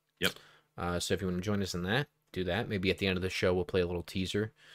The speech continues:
Speaker 2: Uh, for the people watching live on YouTube, maybe not the audio people, so that's not really gonna help you with anything.
Speaker 1: Right. Right.
Speaker 2: Um, and then, of course,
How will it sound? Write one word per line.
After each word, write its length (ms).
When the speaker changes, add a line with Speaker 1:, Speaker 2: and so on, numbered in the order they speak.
Speaker 2:
Uh, 240
for 100
the 80
people 240
watching 400
live 460
on 120
YouTube, 360
maybe 200
not 180
the 220
audio 460
people, 480
so 160
that's 100
not 140
really 180
gonna 220
help 240
you 100
with 120
anything. 340
Speaker 1:
Right. 220
Right. 160
Speaker 2:
Um, 380
and 60
then, 80
of 100
course, 440